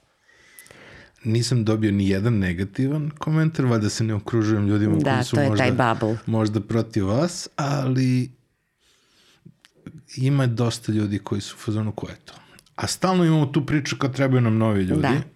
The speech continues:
Speaker 1: Kako da te nove ljude predstavimo bez medija?
Speaker 2: Pa,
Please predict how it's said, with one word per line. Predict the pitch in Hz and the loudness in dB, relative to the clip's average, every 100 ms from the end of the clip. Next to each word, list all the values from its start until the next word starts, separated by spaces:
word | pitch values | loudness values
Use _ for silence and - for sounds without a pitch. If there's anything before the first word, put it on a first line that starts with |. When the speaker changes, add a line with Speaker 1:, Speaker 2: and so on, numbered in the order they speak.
| _ - | _ -12
Speaker 1:
Kako | - 160 - 151 | -6 -6 -2 0
da | 135 127 | 0 -2
te | - - 123 | -6 -2 0
nove | 113 113 123 110 | 2 2 2 2
ljude | 110 117 135 | 0 0 -2
predstavimo | 135 - 104 101 - - 110 107 101 92 - _ _ _ _ - - _ _ _ - | -4 -8 -6 -4 -8 -4 -2 0 -2 -6 -14 _ _ _ _ -20 -20 _ _ _ -14
bez | 101 90 | -10 -10
medija? | 90 87 - - - - - - - - | -10 -12 -8 -6 -8 -12 -16 -18 -20 -14
Speaker 2:
Pa, | - | -2